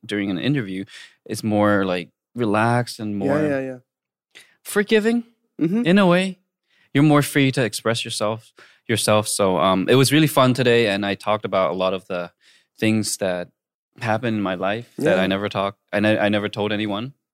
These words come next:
Speaker 1: in an interview before. So thank you.
Speaker 2: Well, thank
Speaker 1: And
Speaker 2: you.
Speaker 1: I hope, um, you guys like this podcast and keep watching his podcast.
Speaker 2: <laughs> Well, thank you. I mean, it, thank you for sharing so much. I know it's, uh,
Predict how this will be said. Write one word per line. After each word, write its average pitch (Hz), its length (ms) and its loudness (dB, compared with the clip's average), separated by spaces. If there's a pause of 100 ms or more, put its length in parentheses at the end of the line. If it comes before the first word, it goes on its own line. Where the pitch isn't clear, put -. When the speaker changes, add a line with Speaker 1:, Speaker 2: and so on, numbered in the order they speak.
(240)
Speaker 1:
in 98 140 -4
an 87 120 -2
interview 101 340 -4
before. 107 500 -10
So - 220 -12
thank 120 320 -8
you. 113 240 -10
Speaker 2:
Well, 147 200 2 (360)
thank 135 120 -4
Speaker 1:
And 104 140 2
Speaker 2:
you. 101 80 4
Speaker 1:
I 101 80 4
hope, 113 300 -2 (160)
um, 95 300 0
you 90 100 -4
guys 101 380 0 (100)
like 101 260 -4
this - 400 -6 (180)
podcast 104 560 -6
and 80 260 -18 (500)
keep - 160 -12
watching 92 340 -6
his 95 180 -14
podcast. - 540 -20 (800)
Speaker 2:
<laughs> - 60 -20 (600)
Well, 160 80 0
thank 214 340 2
you. 180 180 6
I 156 60 4
mean, 156 160 4
it, 147 240 0 (140)
thank 180 180 2
you 190 80 0
for - 140 0
sharing 143 340 2
so 127 240 2
much. 120 340 -2
I 123 200 -4
know 127 160 0
it's, - 180 -4
uh, 117 300 -2